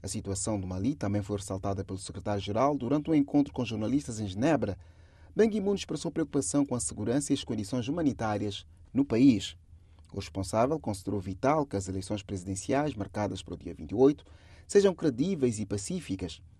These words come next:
e que o resultado seja aceito por todos os civis. Quanto à nova missão, Ban prometeu fazer todo o possível para fornecer segurança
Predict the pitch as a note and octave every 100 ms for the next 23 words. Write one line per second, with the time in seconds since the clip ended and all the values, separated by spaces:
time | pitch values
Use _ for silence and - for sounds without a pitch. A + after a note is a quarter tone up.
0 | - F#2 F#2 G#2+ G2 F#2+ G#2 A2 - G#2+
1 | G2 - B2 C3+ - G2+ G#2+ F#2 F#2+ -
2 | A2+ C#3+ A2+ - - - - - - -
3 | C3 B2 G#2 F2 - G2 - C#3 D3 -
4 | - - - - D#3+ G3 G3 D#3 F3 E3
5 | C#3 D3 D#3 C3+ A#2 - D#3+ F3+ E3+ E3
6 | D3 G3+ F#3+ D#3 D#3 C#3+ - G2+ A#2 D3+
7 | -